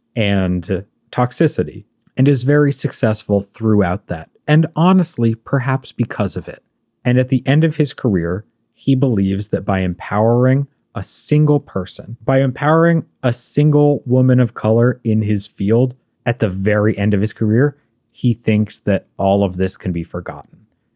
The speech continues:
This is, luckily, I would say, the last time that we on this podcast will talk about John Lasseter, which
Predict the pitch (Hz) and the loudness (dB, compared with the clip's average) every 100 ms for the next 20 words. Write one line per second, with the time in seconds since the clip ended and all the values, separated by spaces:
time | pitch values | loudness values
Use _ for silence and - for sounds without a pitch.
0 | _ 110 151 151 - 135 127 123 - _ | _ -2 0 0 0 2 2 0 -8 _
1 | _ 120 107 135 - 104 92 101 - _ | _ -2 0 0 0 0 0 -2 -8 _
2 | - 95 101 - - 98 107 120 131 135 | -4 -2 -2 -4 -4 -2 0 0 0 0
3 | 127 - 113 107 87 90 110 117 - 107 | -4 -2 0 0 -2 0 2 2 2 0
4 | 110 - 87 90 104 101 110 - 92 90 | 0 -2 -6 -6 -4 -4 -6 -4 -4 -2
5 | 95 92 - 101 101 120 123 - - - | -2 -2 -2 -2 0 0 0 -4 -14 -14
6 | _ _ _ 117 123 - | _ _ _ 0 0 -2